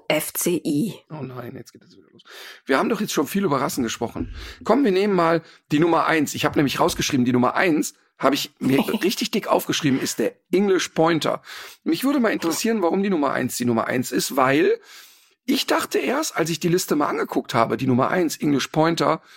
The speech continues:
Speaker 2: dachte ich, ach, das ist vielleicht so die allererste registrierte Rasse.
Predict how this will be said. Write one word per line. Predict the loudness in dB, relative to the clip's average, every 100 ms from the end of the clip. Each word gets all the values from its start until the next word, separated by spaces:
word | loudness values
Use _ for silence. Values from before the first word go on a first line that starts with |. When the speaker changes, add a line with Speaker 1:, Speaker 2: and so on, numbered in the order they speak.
| -20 -20 _ _ _ -2
Speaker 2:
dachte | 0 0
ich, | -4 -2
ach, | -4 -4
das | -4 -4
ist | -2
vielleicht | -2 -2
so | -2
die | -2 -2 0
allererste | 2 2 0 -2 0 -2 -4 -4
registrierte | -4 -6 -2 -2 -2 -2
Rasse. | -4 -4 -6